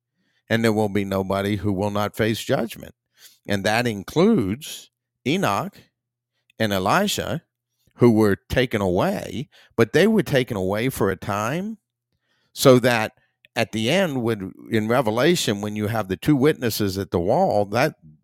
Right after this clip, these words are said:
they're gonna be the two witnesses. And then when they finally are put to death, then they will finally experience the death of the physical body. And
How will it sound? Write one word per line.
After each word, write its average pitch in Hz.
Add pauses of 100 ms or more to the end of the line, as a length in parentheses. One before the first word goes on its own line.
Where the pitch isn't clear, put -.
they're 131
gonna 135
be 110
the 101
two 117
witnesses. 90 (440)
And 113
then 113
when 110
they 104
finally 117 (380)
are 101
put -
to -
death, 120 (360)
then 113
they 120
will 113
finally 110
experience 107
the 95
death 107
of 90
the 90
physical 95
body. 101 (960)
And 98